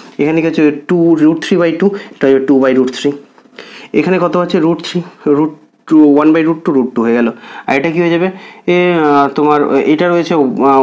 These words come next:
one by two, শুধু টু হয়ে গেল, আর এটা কি হয়ে যাবে? জিরো, জিরোর উল্টো ইনফাইনাইট, মান নির্ণয় সম্ভব না। এ, এই যেরকমভাবে, আহ, কসের মান মনে রাখলে আমরা সেকের মান বেরিয়ে যাবে, ট্যানের মান মনে রাখলে কট বেরিয়ে যাবে, ট্যানের উল্টো হচ্ছে কট, তাহলে জিরোর উল্টো ইনফাইনাইট,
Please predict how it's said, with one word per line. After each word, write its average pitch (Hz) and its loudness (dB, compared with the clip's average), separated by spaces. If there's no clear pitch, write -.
one 165 2
by 175 -2
two, 180 0
শুধু 160 -4
টু 147 0
হয়ে 131 -2
গেল, 127 2
আর 123 0
এটা 131 0
কি 147 -4
হয়ে 160 0
যাবে? 160 -2
জিরো, 131 0
জিরোর 135 0
উল্টো 135 0
ইনফাইনাইট, 110 -4
মান 127 2
নির্ণয় 120 2
সম্ভব 107 0
না। 104 -2
এ, 185 2
এই 202 2
যেরকমভাবে, 190 0
আহ, 151 0
কসের 175 0
মান 220 4
মনে 208 4
রাখলে 175 0
আমরা 180 0
সেকের 190 -2
মান 208 4
বেরিয়ে 151 2
যাবে, 170 -2
ট্যানের 175 0
মান 190 0
মনে 190 0
রাখলে 196 0
কট 147 0
বেরিয়ে 117 2
যাবে, 104 0
ট্যানের 175 0
উল্টো 165 0
হচ্ছে 180 -2
কট, 101 0
তাহলে - -6
জিরোর 170 0
উল্টো 175 0
ইনফাইনাইট, 110 -2